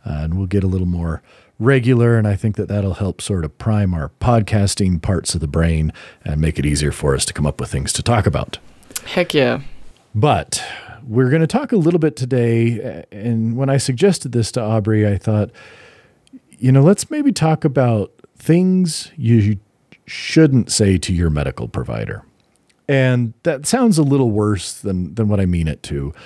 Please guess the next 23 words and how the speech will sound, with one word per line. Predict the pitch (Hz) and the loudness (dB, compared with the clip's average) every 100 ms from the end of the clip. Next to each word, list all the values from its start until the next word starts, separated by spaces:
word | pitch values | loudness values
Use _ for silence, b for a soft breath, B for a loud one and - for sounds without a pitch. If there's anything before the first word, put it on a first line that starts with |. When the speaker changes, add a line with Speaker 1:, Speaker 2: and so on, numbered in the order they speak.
| B B B B | B B B B
Speaker 1:
Um, | - 127 120 113 113 - | 0 4 4 2 0 -6
but | 131 131 147 139 | -14 -6 0 0
I'm, | 139 135 | 0 -2
I, | 135 | -8
I | 131 | -6
think | 208 262 | -4 -2
we're | 294 | 0
gonna | 214 160 | 2 2
give | 156 147 | 0 0
people | 165 - 135 | -2 0 2
a | |
little | 127 147 156 | 2 0 0
bit | 143 | 0
of | 127 95 | 0 -2
a | 87 | -8
peek | - - 160 180 - | -8 -2 -2 -2 -8
behind | - 123 110 123 123 113 | -2 0 2 2 4 2
the | 101 | 0
curtain | - - 139 - - 57 92 b b b b b b b b | -2 2 2 2 -8 -8 -14 b b b b b b b b
so | - 143 123 | 0 2 2
that | 123 | 2
they | 147 139 | 2 2
understand | 143 143 127 - - 156 143 120 107 98 92 80 | 2 2 0 -2 -2 0 2 2 2 0 -2 -6